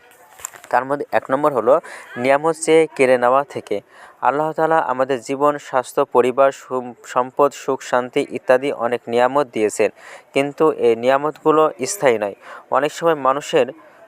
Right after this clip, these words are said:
নাশকরির কারণে আল্লাহ তাআলা নিয়ামত দান করেও পরে তা আবার তা ছিনিয়ে নেন। এই দোয়ায় নবী সাল্লাল্লাহু আলাইহি সাল্লাম নিয়ামত ফিরিয়ে নেওয়া থেকে আস-, আল্লাহর আশ্রয় চেয়েছেন।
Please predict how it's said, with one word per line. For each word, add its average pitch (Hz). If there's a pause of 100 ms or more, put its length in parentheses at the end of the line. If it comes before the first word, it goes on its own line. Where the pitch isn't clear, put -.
নাশকরির 143
কারণে 127 (400)
আল্লাহ 139
তাআলা 147
নিয়ামত 127
দান 113
করেও 143 (320)
পরে 135 (380)
তা 120 (320)
আবার 135
তা 139
ছিনিয়ে 107
নেন। 98 (380)
এই 143
দোয়ায় 120
নবী -
সাল্লাল্লাহু 139
আলাইহি 151
সাল্লাম 147
নিয়ামত 131 (140)
ফিরিয়ে 143
নেওয়া 120
থেকে 135
আস-, -
আল্লাহর 131
আশ্রয় 127
চেয়েছেন। 104